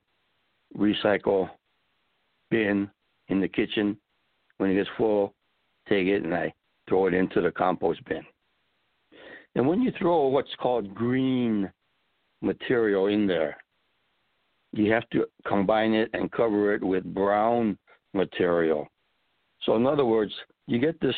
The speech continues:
fresh, um, kitchen scraps, and then put it into compost bin, and then you take some, uh, dead leaves, all brown, and you put it on top.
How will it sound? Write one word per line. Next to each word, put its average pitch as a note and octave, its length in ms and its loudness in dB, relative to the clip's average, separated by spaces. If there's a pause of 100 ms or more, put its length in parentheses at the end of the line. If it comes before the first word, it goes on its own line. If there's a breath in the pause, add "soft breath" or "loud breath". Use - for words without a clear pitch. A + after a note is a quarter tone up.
(220)
fresh, B2 260 0 (1120)
um, D3+ 580 -2 (300)
kitchen B2+ 380 0
scraps, G2+ 380 -2 (1200)
and G2+ 240 0
then A#2+ 400 0 (340)
put C3+ 120 0
it C3+ 100 0
into C3+ 220 -4
compost B2 480 -2
bin, B2 220 0
and G2+ 140 2
then A2+ 160 0
you G2+ 140 0 (240)
take A#2+ 240 0
some, G#2 240 0 (640 soft breath)
uh, E2 300 0
dead G#2+ 280 0
leaves, G#2 600 0 (800)
all F#2 240 2
brown, F#2 580 2 (480)
and F#2+ 160 2
you F2+ 80 0
put G#2 200 0
it G2 100 2
on F#2 180 2
top. E2+ 340 -2